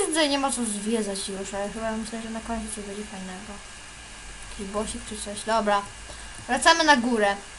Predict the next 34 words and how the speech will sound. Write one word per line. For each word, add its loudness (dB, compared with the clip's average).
I 4
oblukajmy 8
jeszcze 2
tą, 2
tamtą, 2
albo 2
nie. 0
Nie, -4
nie. -6
Bo -8
będzie, -2
będzie -6
mi -6
się -8
to -10
za -8
długo -4
wgryźć. -10
E, 2
wróćmy 6
tam 2
na -6
górę. 8
I 0
coś 0
dziwnego -2
mi 0
się -6
tak -8
dzieje, -2
jak -2
skaczę, -8
ale -8
dobra. 0